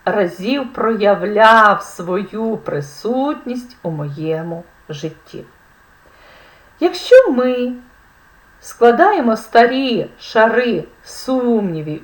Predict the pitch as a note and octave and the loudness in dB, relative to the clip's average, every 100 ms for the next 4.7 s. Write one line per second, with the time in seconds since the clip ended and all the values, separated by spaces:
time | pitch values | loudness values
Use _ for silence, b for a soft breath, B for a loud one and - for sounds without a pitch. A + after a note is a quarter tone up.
0 | _ G3 - - D3+ - - D3 C#3+ D3 | _ -12 -10 -8 -8 -8 -14 -10 -8 -8
1 | A#3 E4 _ _ _ _ _ b b b | -10 -12 _ _ _ _ _ b b b
2 | b b b _ _ E4 D#4+ A#3 F3+ - | b b b _ _ 2 6 6 6 2
3 | - _ - G4 G4+ D4 A#3 A3+ - E3 | -10 _ 0 4 6 4 2 0 -2 -4
4 | D3+ D3 D#3 F3+ - B3 | -4 -6 -8 -10 -8 -6